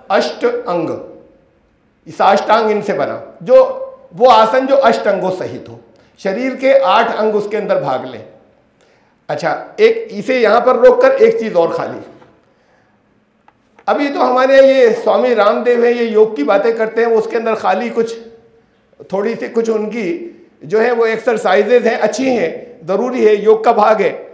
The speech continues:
वो योग क्रियाएं जो कुछ भी बताते हैं, लेकिन योग असल में तो कहते हैं ना जुड़ने को, मिलने को।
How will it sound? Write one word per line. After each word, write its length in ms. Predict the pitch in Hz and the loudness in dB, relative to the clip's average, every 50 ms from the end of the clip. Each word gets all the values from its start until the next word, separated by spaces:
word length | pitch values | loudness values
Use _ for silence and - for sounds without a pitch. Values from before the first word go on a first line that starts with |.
| - _ - | -20 _ -6
वो 100 | 214 208 | -4 -2
योग 260 | 220 208 220 214 214 | 0 2 2 0 0
क्रियाएं 320 | 226 220 190 208 196 214 214 | 0 -2 0 2 2 2 0
जो 120 | 202 214 | 0 -2
कुछ 160 | - 226 180 | -2 -2 -4
भी 100 | 226 226 | -2 -2
बताते 420 | - 190 - - 175 175 180 180 214 | -2 -2 0 2 2 0 0 0 -2
हैं, 400 | 233 269 - - - - - - - | -4 -4 -8 -12 -16 -20 -18 -12 -8
लेकिन 260 | 185 214 233 269 269 | -6 -6 -4 -4 -4
योग 300 | 240 220 240 294 311 285 | 0 4 4 4 6 4
असल 220 | 277 262 277 277 | 4 4 4 2
में 140 | 277 285 285 | 2 2 0
तो 80 | 294 294 | 0 0
कहते 220 | - 254 233 240 | 0 0 0 0
हैं 80 | 262 294 | 0 2
ना 80 | 320 | 2
जुड़ने 420 | - - 226 214 214 208 226 247 254 | 4 4 2 0 0 0 0 0 0
को, 200 | 233 254 262 262 | 2 4 4 4
मिलने 300 | 247 226 220 226 233 240 | 4 2 0 0 0 -2
को। 420 | 233 - - - - - - - | -2 -2 -4 -8 -10 -14 -18 -20